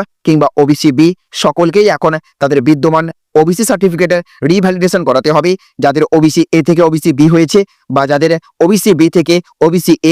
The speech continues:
হয়েছে কিংবা হয়নি, সকলকেই এখন তাদের ওবিসি সার্টিফিকেট রিভ্যালিডেশন করাতে হবে। সাম্প্রতিক আপডেট অনুযায়ী জাতিগত শংসাপত্রের অফিসিয়াল পোর্টালে ওবিসি সার্টিফিকেট রিভ্যালিডেশনের জন্য একটি নতুন অপশন যুক্ত করা হয়েছে। এখন সেই পোর্টালের মাধ্যমেই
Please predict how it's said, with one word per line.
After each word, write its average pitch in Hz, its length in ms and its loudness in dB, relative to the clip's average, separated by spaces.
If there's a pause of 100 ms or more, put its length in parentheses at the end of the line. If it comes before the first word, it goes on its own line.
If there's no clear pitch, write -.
হয়েছে 165 300 0
কিংবা 156 220 2
হয়নি, 156 340 0 (300)
সকলকেই 185 520 0
এখন 160 160 -2 (340)
তাদের 143 180 0 (160)
ওবিসি 165 280 -2
সার্টিফিকেট 160 480 -2 (360)
রিভ্যালিডেশন 156 520 0
করাতে 160 280 -2
হবে। 165 200 0 (340)
সাম্প্রতিক 143 360 -2 (160)
আপডেট 143 240 -4 (100)
অনুযায়ী 180 300 2 (360)
জাতিগত 175 380 0
শংসাপত্রের 196 680 -2
অফিসিয়াল 147 460 -2
পোর্টালে 165 320 0 (300)
ওবিসি 170 320 0
সার্টিফিকেট 185 460 -2 (100)
রিভ্যালিডেশনের 151 580 -2
জন্য 156 200 0 (360)
একটি 143 240 0
নতুন 202 160 0 (140)
অপশন 156 300 -4
যুক্ত 139 240 -4
করা 156 180 0
হয়েছে। 170 240 0 (400)
এখন 151 160 -2 (100)
সেই 196 160 2
পোর্টালের 196 400 0
মাধ্যমেই 156 340 -2